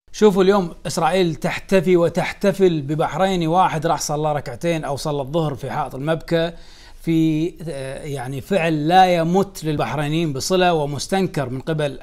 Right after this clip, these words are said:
الشعب البحريني، آه، أغلبه يعني. حتى الحكومة البحرينية لم تطلب من هذا الشخص أن يقوم بهذا الأمر، وهو أمر مستهجن ومستنكر، وهذا الشخص أصلًا مجهول. وصرف الإعلام الإسرائيلي على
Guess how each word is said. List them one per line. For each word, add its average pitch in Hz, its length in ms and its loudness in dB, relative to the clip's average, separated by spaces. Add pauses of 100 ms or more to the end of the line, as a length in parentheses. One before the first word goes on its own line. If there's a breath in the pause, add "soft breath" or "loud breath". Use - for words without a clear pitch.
الشعب 135 400 -8
البحريني، 175 960 -4
آه، 131 220 -12 (560)
أغلبه 175 340 4
يعني. 160 460 -2 (340 loud breath)
حتى - 320 0
الحكومة 175 400 2
البحرينية 165 480 0
لم 185 80 0
تطلب 170 480 -2
من 147 180 -4
هذا 147 180 -4
الشخص 139 340 -6
أن 147 140 -8
يقوم 143 500 -6
بهذا 139 300 -4
الأمر، 190 480 -2 (500 loud breath)
وهو 156 360 2
أمر 165 180 2
مستهجن 170 600 0
ومستنكر، 180 680 -2
وهذا 180 220 2
الشخص 196 320 -2
أصلًا 170 300 -2
مجهول. 156 420 -2
وصرف 170 520 -2
الإعلام 165 460 0
الإسرائيلي 151 960 -2
على 175 360 4